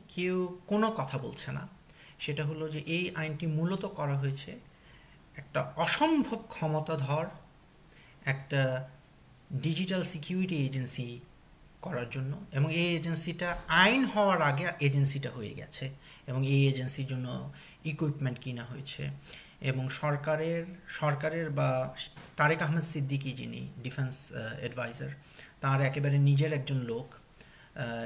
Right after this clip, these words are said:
যিনি র্যাবে ছিলেন, আহ, তাকে সেই,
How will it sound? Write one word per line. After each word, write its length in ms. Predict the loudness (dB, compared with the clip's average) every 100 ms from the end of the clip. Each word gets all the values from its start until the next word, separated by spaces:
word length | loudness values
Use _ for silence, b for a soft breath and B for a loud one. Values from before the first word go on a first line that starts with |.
| -6
যিনি 280 | -4 -4 -4
র্যাবে 340 | -2 0 -2 -2
ছিলেন, 360 | -4 -4 -8
আহ, 960 | -10 -14 -18 -20 -20 -20 -12 -8 -6 -8 -6
তাকে 480 | -6 -4 -4 -4 -8 -14 -10
সেই, 500 | -6 -4 -6 -8